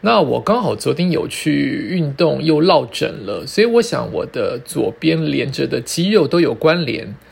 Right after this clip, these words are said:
可能心脏的拉扯，那个闷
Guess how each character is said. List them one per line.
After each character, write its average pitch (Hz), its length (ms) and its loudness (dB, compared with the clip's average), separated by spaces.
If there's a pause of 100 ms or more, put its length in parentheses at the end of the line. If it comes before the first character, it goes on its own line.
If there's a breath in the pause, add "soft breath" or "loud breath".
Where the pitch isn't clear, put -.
(360 loud breath)
可 - 140 0
能 165 160 4
心 214 180 0
脏 220 200 4
的 165 60 4
拉 180 200 4
扯， - 440 -4
那 160 100 0
个 151 120 -2
闷 160 600 2